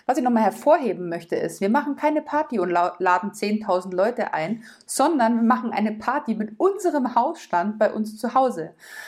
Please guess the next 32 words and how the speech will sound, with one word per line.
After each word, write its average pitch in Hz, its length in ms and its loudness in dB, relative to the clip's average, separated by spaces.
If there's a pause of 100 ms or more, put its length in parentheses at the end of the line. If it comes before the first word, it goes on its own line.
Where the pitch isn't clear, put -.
(340)
Was 214 220 0
maximal 240 440 2
erlaubt 285 340 2
ist, 247 220 -2
wie 220 140 0
wir 202 120 2
alle 208 200 0
wissen, 214 260 -2
ist, 170 240 -10
eine 285 220 2
Person 196 440 0
derzeit 165 400 -2
einzuladen. 208 600 -2
Das 226 120 -4
heißt, 214 180 0
du 214 60 -8
kannst 294 280 -2
deine 214 180 0
beste 208 260 -4
Freundin 202 360 0
oder 175 60 2
deinen 170 180 0
besten 175 280 -8
Freund 185 380 -4
einladen 175 600 -2
und 180 100 -6
mit 170 160 -8
ihm 180 160 -8
zusammen 175 440 -6
einen 170 200 -6
Abend 170 380 -6
verbringen. 240 600 -2